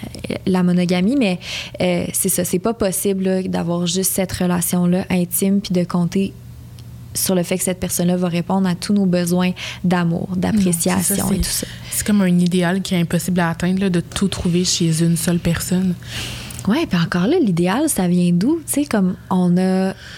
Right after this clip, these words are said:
Speaker 1: un idéal d'amour romantique qui est, qui est propagé dans les médias, mais en quoi c'est idéal d'avoir une seule personne sur qui on compte dans la vie ? Si cette personne-là est plus là, on,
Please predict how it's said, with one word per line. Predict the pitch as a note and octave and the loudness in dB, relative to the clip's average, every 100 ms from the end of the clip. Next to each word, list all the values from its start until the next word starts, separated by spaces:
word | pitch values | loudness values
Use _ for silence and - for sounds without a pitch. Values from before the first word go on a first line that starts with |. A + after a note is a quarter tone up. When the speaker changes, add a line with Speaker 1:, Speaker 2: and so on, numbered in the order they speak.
| - - - F3+ | -18 -20 -6 0
Speaker 1:
un | F3+ | 2
idéal | F#3 F#3 F3+ A3+ | 2 2 2 0
d'amour | G3+ F3 F#3+ G3+ | 0 0 -2 -2
romantique | G3 F3 E3 F3 D#4 E4+ | -2 -2 -4 -4 -4 -4
qui | - G#3+ | -2 -2
est, | F#3 - - | -2 -6 -4
qui | F#3+ F3 E3+ | 0 2 0
est | - - | -2 -4
propagé | - F#3+ F3 F3+ A3 | -2 0 0 0 0
dans | A3+ F#3 | 0 0
les | F3+ | 2
médias, | F3 F3 F3 A#3+ C4+ | 2 0 0 0 2
mais | G3 F3 - - - - | 2 0 -4 -14 -18 -4
en | F#3 F#3 | -2 0
quoi | C#4+ | 0
c'est | D#4 - | 0 0
idéal | G3 F3 F3 F3+ B3+ B3+ F#3 - - F3 | 0 2 2 0 0 -2 -2 -6 -8 -2
d'avoir | F3 F3 F#3 F#3+ | 0 0 0 0
une | F#3 | 0
seule | A#3+ A#3+ | 0 -2
personne | G3 F3 G#3+ G#3 | -2 -2 0 0
sur | G#3 F3+ | 0 -2
qui | - G3+ | -2 -2
on | F3+ | 0
compte | G#3+ A#3+ A3 | 0 2 2
dans | F3+ | 2
la | F3 | 2
vie ? | F3 G#3+ A#3 - - - - | 2 0 -2 -8 -16 -10 -4
Si | - - G#3+ | -2 0 0
cette | G#3+ F#3+ | 0 0
personne-là | G3 F#3 G3 F#3 G#3+ | 0 0 0 2 2
est | A#3+ | 0
plus | - G3 | -2 0
là, | G#3+ | 0
on, | A3+ | 2